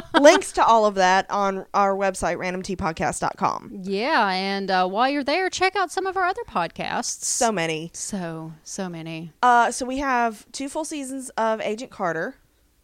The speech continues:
Speaker 2: out
Speaker 1: Yep.
Speaker 2: there for your listening pleasure.
Speaker 1: Yes, they're both out there.
Speaker 2: Um, season three of Agents of shield is
Speaker 1: Yep.
Speaker 2: there, like we mentioned. Um, we have three seasons of Sleepy Hollow.
Speaker 1: Yep.
Speaker 2: Uh, all two seasons so far of Gotham.
Speaker 1: Yep.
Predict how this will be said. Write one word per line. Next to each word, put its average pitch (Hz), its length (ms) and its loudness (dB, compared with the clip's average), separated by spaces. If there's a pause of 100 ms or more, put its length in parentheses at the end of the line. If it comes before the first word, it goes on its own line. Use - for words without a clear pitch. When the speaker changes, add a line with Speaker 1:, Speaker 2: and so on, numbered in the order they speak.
Speaker 2:
out 185 120 -2
Speaker 1:
Yep. 220 100 0
Speaker 2:
there 180 140 -4
for 190 140 -12
your 185 180 -8
listening 180 320 -10
pleasure. 170 200 -8
Speaker 1:
Yes, 175 180 -4
they're 214 100 -2
both 196 220 -2
out 196 180 -2
there. 202 220 -6
Speaker 2:
Um, 214 240 4
season 233 340 -8
three 262 240 -4
of 247 80 -2
Agents 247 300 -4
of 294 80 -12
shield 180 400 -4
is 180 80 -2
Speaker 1:
Yep. 220 80 4
Speaker 2:
there, 165 380 -4 (120)
like 175 220 -10
we 208 80 -10
mentioned. 180 500 -10 (380)
Um, 196 320 0
we 196 80 -4
have 190 120 -4
three 247 200 -10
seasons 262 400 -12
of 262 80 -16
Sleepy 269 280 -10
Hollow. 240 500 -2 (680)
Speaker 1:
Yep. 226 160 -4 (340)
Speaker 2:
Uh, 185 440 2 (120)
all 226 200 2
two 262 240 -8
seasons 277 420 -8
so 247 160 -2
far 240 200 0
of 262 100 -4
Gotham. 214 460 -2 (120)
Speaker 1:
Yep. 226 180 -6